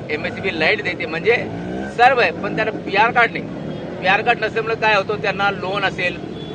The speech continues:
किंवा आता मोदीजीचं स्वप्न आहे की प्रत्येकाला घर द्यायचं आहे,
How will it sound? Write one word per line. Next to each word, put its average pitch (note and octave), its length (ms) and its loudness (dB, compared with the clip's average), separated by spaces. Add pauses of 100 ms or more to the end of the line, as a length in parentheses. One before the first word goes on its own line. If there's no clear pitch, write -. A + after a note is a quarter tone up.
(200)
किंवा F#3+ 180 2
आता F#3 220 2
मोदीजीचं E3+ 540 -6
स्वप्न F3 280 -4
आहे F#3+ 140 2
की F#3 100 -8
प्रत्येकाला F#3 640 -2
घर E3+ 160 -2
द्यायचं E3+ 340 0
आहे, D#3 260 -6